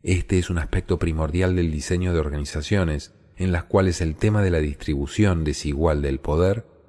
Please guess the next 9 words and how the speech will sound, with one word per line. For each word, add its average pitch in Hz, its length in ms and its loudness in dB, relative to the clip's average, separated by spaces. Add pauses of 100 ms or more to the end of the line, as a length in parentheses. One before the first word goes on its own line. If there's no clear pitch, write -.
(160)
puede 110 260 4
generar 82 500 0
permanentemente 82 880 -2
un 82 80 -2
estado 87 380 0
de 78 160 0
ánimo 80 300 -2
de 78 100 2
resentimiento. 76 920 -2